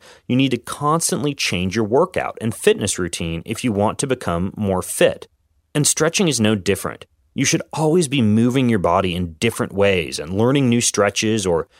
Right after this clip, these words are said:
new mobility moves that you can do. Some of my favorite resources for learning new stretches include the book, Becoming a Supple Leopard, and yes, that really is the title, <laughs> visiting yoga classes at gyms and trying to make sure it's not the same teacher every time,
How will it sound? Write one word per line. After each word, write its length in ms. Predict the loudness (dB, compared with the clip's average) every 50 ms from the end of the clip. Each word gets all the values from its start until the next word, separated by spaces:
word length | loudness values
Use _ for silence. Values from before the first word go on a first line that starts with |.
| _ _
new 240 | 0 4 4 6 6
mobility 680 | 6 4 4 2 0 0 0 0 2 2 2 2 2 0
moves 320 | 0 -2 -2 -4 -4 -2
that 160 | 0 0 0 0
you 100 | -2 -2
can 200 | 0 0 2 2
do. 280 | 2 2 2 0 -4 -10 _ _ _ _ _ _
Some 180 | -2 0 2 2
of 100 | 2 2
my 140 | 0 0 -2
favorite 500 | -2 -6 -2 0 0 2 2 0 0 -2
resources 640 | -2 -4 -2 -2 0 0 0 0 0 -2 -2 -2
for 140 | -2 -4 -4
learning 360 | -2 0 2 2 2 2 2
new 140 | 2 2 0
stretches 560 | 0 0 0 0 0 2 0 -2 -2 -2 -4 -6
include 500 | -4 -4 -4 -2 0 0 2 2 0 -2
the 80 | -4 -2
book, 460 | 4 6 6 6 6 4 0 -10 -20 _ _ _ _ _ -8 -2
Becoming 540 | -2 -2 -2 -2 -2 0 2 2 2 2 2
a 160 | 0 0 -2
Supple 500 | -2 -2 0 0 0 2 2 2 2 4
Leopard, 460 | 2 0 0 -2 -2 -2 -2 -4 -8 -14 _ _ _ _ _ -6
and 100 | -4 -4
yes, 220 | -2 -4 -4 -4
that 200 | -4 -6 -6 -6
really 280 | -4 -2 -2 -2 -2 -2
is 100 | -4 -4
the 100 | -4 -4
title, 600 | -2 -2 -2 -2 -2 -2 -4 -4 -8 -12 -14 -14 _ _ _
<laughs> 240 | -20 -20 -20 _ -2
visiting 500 | 2 4 4 4 4 2 2 2 0 -2
yoga 440 | -4 0 4 4 6 6 4 2 0
classes 500 | 0 0 -2 -2 -2 -4 -6 -8 -6 -8
at 160 | -8 -8 -6
gyms 460 | -2 0 2 2 2 2 0 -4 -8
and 100 | -12 -6
trying 240 | 0 0 2 2 2
to 80 | 2 2
make 160 | 0 0 0
sure 180 | 0 0 0
it's 200 | 0 0 -2 0
not 180 | 0 0 0 0
the 60 | 0
same 320 | -2 0 0 2 0 0 0
teacher 560 | -2 -2 0 0 0 0 -2 -2 -2 -2 -2
every 220 | -4 -4 -4 -6
time, 420 | -2 0 0 0 0 -2 -6 -12